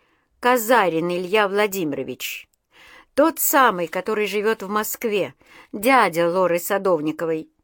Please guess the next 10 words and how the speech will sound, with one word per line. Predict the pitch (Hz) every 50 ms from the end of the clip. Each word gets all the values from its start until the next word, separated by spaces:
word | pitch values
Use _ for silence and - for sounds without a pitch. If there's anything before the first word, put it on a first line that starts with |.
| _ _ _ _ _ _ _ _ _ _ _ _ -
«Нет, | 165 160 165 160 156 151 147 143 143 143 139 139 -
этого | 147 143 - 165 165
не | 170 180 180
может | 185 185 180 185 190 190
быть. | 190 196 233 233 202 139 - - - - - - - - -
Это | 147 - 165
просто | 151 - 180 190 196 - - 202
совпадение. | 185 - 208 190 - - 214 202 202 190 226 269 277 240 165 131 120 113 101 - _ _ _ _ _ _ _ _ _ _ _ _ _ -
Илья | 170 180 202 240 262
Владимирович, | 233 208 196 180 156 151 151 147 151 156 160 156 185 - - - -